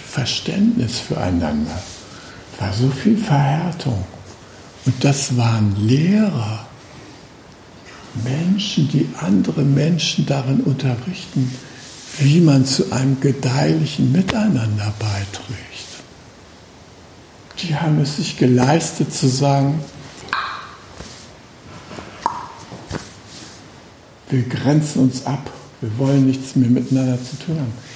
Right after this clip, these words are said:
Wir geben uns nicht mehr die Hand. Wir sind an derselben Schule.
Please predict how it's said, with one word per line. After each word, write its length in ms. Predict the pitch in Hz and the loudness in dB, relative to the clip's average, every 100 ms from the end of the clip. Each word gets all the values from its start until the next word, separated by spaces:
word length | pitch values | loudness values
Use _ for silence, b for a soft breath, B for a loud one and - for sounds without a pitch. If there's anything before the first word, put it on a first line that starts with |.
| B - | B 2
Wir 140 | 151 | 4
geben 500 | 135 - 170 190 165 | 4 2 4 4 2
uns 360 | - 127 123 - | 4 2 2 0
nicht 260 | 117 - | -2 0
mehr 160 | 127 110 | 2 2
die 200 | 107 104 | 2 -2
Hand. 540 | 98 120 98 98 - - - - - - - - - - - - - - - - - | -2 -2 -2 -4 -10 -12 -16 -20 -20 -20 -20 -20 -20 -20 -20 -20 -20 -20 -20 -16 -6
Wir 100 | - | -4
sind 180 | - | -2
an 140 | - 95 | 2 2
derselben 480 | 95 98 113 143 151 | 2 2 2 4 2
Schule. 400 | - 226 117 | 0 2 2